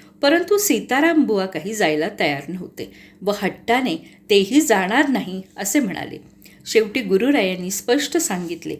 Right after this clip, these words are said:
की, "आज आंबीला वाचून मी अन्नाला स्पर्शही करणार नाही." हे ऐकताच सीताराम बुवांनी महाराजांच्या निश्चयाखातर जाऊन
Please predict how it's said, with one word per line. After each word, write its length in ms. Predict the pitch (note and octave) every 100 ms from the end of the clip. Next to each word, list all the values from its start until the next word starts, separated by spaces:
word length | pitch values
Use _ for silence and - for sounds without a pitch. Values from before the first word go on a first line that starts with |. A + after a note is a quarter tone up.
| - - -
की, 120 | D4+ D#4+ -
"आज 300 | B3+ E4 - -
आंबीला 480 | G3+ G3 A#3+ D#4 F4
वाचून 500 | G#3 F#3+ - F3+ F#3+
मी 120 | A#3 -
अन्नाला 400 | F#3 E3+ F3+ G#3
स्पर्शही 600 | - - E3 - G#3 C4
करणार 360 | F#3 D#3+ E3
नाही." 220 | D#3+ D#3 - - - - _ -
हे 120 | G3
ऐकताच 560 | E3 D3+ - F#3+ -
सीताराम 480 | G3 E3 G3+ A#3 B3
बुवांनी 320 | E3+ E3+ E3
महाराजांच्या 640 | A3 G3 F3 F#3 F#3+ G3 G#3+
निश्चयाखातर 920 | F3+ E3+ - C#4+ C#4+ C#4+ G3 - F#3+
जाऊन 320 | E3+ D#3+ F3+